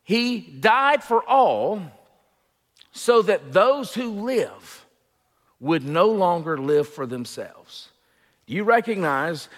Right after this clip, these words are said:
Paul is saying there that the D N A of fallen humanity is selfishness and self-absorption? And so Christ is the only remedy to this,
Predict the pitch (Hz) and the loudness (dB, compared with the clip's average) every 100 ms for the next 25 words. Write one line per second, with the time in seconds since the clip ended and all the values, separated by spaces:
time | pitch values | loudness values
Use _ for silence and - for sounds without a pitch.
0 | - 190 233 247 - 226 208 175 180 151 | -4 2 2 2 0 0 0 0 0 2
1 | 147 131 135 110 113 240 262 240 196 190 | 0 -2 -4 -4 -4 -2 2 2 2 2
2 | 139 110 120 156 147 _ _ _ _ _ | 2 0 -2 -4 -8 _ _ _ _ _
3 | - 175 175 156 123 - _ _ _ - | 2 4 4 2 -4 -18 _ _ _ 0
4 | 214 226 233 202 214 196 185 131 113 110 | 2 4 2 0 -2 -2 -2 -4 -8 -14
5 | - - _ _ _ - 160 - - - | -16 -20 _ _ _ -4 -4 -4 -4 -2
6 | 165 - 131 - 98 - - - _ _ | -2 -4 -12 -12 -16 -18 -18 -20 _ _
7 | _ _ 113 - - 165 170 113 - 147 | _ _ -10 -4 0 0 -2 -10 -10 -6
8 | 139 - 123 98 _ _ _ _ _ _ | -6 -8 -16 -18 _ _ _ _ _ _
9 | _ _ _ 120 131 131 101 - - _ | _ _ _ -8 -2 -4 -4 -20 -20 _
10 | _ _ _ 180 208 247 202 185 156 147 | _ _ _ 0 2 2 -4 -10 -10 -10
11 | 151 180 220 247 240 180 226 202 117 113 | -4 0 0 0 -2 0 0 0 0 -4
12 | 151 160 _ _ _ 190 202 175 196 180 | -6 -8 _ _ _ -6 -2 0 0 -2
13 | - - | -8 -14